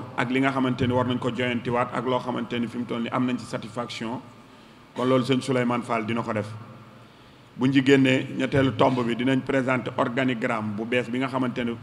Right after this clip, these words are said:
conservatoire jël na ko. Organigramme boo ko déggee mooy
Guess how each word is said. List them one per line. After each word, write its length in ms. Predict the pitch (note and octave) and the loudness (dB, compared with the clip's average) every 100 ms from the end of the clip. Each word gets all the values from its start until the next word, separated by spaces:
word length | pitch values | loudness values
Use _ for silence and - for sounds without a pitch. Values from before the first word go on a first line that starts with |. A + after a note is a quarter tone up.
| - | -6
conservatoire 600 | C3+ C3+ B2+ A#2+ A#2+ A#2 A2 | -4 -2 0 -2 -2 -4 -2
jël 140 | A#2+ A#2+ | -2 0
na 80 | A2+ | -2
ko. 100 | G#2 - - - - B2 | -6 -14 -20 -20 -10 -6
Organigramme 520 | B2 C3 A#2+ B2 A2+ | 0 0 2 2 2
boo 400 | A#2+ B2+ C3 C3 | 4 6 6 6
ko 120 | C3 | 4
déggee 380 | A2+ C3 A#2 A#2+ | 2 0 2 0
mooy 320 | A#2+ A#2 B2+ | 0 0 -2